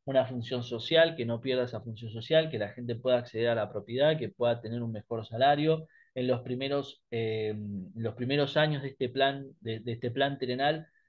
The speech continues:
se generan aumentos salariales, se generan, este, la baja en muchos de los servicios públicos, y esto genera justamente un clima de mucho crecimiento y mucho desarrollo en lo que es el, el salario y lo que es el empleo.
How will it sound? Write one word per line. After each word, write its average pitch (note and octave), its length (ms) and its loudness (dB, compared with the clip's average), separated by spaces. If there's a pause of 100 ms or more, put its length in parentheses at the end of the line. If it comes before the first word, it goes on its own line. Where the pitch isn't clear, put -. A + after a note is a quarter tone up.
se B2 200 -6
generan C3+ 640 0
aumentos A#2+ 480 -2
salariales, D#3+ 800 4 (240)
se - 220 -8
generan, C3+ 560 0
este, A#2 280 -6
la A#2 140 0
baja D#3 480 4
en A#2 140 -4
muchos C#3+ 300 -2
de B2 40 -2
los A#2 160 -4
servicios B2 400 -6
públicos, F3 640 -2
y C#3 80 -8
esto D#3 240 -4
genera D3+ 520 -4 (120)
justamente D#3 720 2
un C3 160 -6
clima C#3+ 340 0
de C#3 280 0 (340)
mucho E3 240 4
crecimiento D#3+ 520 0
y D3+ 40 4
mucho D#3 300 2
desarrollo D#3+ 800 4 (680)
en B2+ 140 0
lo B2 140 8
que C#3+ 140 2
es C#3+ 120 -4
el, B2 180 2
el B2 200 0
salario D#3+ 340 8
y - 20 6
lo C3 140 4
que C3+ 80 -2
es A#2+ 140 -6
el B2 100 -2
empleo. G#2+ 560 0